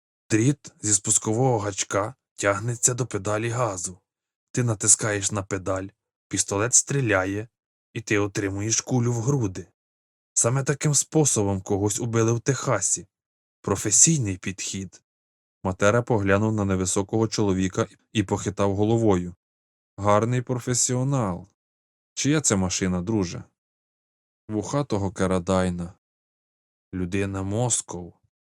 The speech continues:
Ти працюєш на Баррі Байера?» У невисокого чоловіка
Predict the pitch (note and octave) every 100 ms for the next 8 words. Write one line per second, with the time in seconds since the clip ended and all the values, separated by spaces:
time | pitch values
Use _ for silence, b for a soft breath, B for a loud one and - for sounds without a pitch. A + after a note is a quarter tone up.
0 | _ _ _ _ - G2 G#2 F#2+ - G2+
1 | G2 G2+ F2+ F#2+ F#2 E2+ G2 A2+ A2+ F#2+
2 | F2 - _ _ _ _ _ _ - G#2+
3 | G2+ F#2+ - G2 G2 F#2 - F#2+ F2+ F#2+
4 | - A2